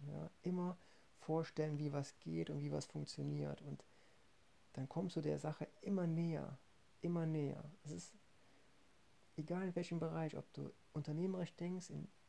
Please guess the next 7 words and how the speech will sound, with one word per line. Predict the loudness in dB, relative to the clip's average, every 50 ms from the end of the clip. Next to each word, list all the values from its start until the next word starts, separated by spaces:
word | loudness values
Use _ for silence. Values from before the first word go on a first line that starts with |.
| -20 -20 -20 -20 -20 -20 -14 -4
in | -2 0
der | 0 2 2
Wissenschaft | 0 0 0 -2 -2 -2 -2 -2 -2 -2 -2 -6 -14 -20 -20 -20 -20 -20 -20 -20 -20 -20 -20 -20 -12 -4
oder | -2 0 0 0
im | -2 -2
Sportbereich, | -4 -8 -8 -2 0 2 2 2 0 0 -4 -2 0 0 -2 -2 -2 -4 -8 -10 -14 -18 -20 -20 -20 -20 -20 -12 -6
ja. | -2 -2 -2 -2